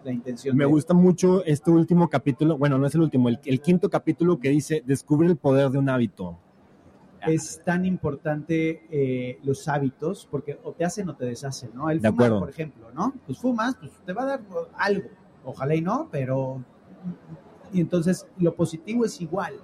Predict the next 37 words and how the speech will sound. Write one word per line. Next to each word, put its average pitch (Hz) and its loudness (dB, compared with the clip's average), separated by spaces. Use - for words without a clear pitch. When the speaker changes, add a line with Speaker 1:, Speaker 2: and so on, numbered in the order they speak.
Speaker 2:
Claro. 123 4
Speaker 1:
Te 156 0
va 170 2
a 202 -4
llevar 180 0
al 170 -4
siguiente 160 -6
camino. 160 -2
Y 185 4
ahorita 196 2
precisamente 170 -4
escribiendo, 156 -4
porque 139 -6
al 135 -2
ratito 156 -6
tengo 156 -4
la 139 0
plática, 143 -6
a - 0
las 127 -4
siete 151 -6
de 135 0
la 127 -2
noche 131 -2
tengo 131 -4
aquí 131 -6
la 127 -6
plática. - -6
Speaker 2:
¿En 120 6
qué 135 2
sala? 123 2
Speaker 1:
Este, 123 -10
en 147 -12
la 147 -8
sala 190 0
F, 202 0
¿no? 185 -6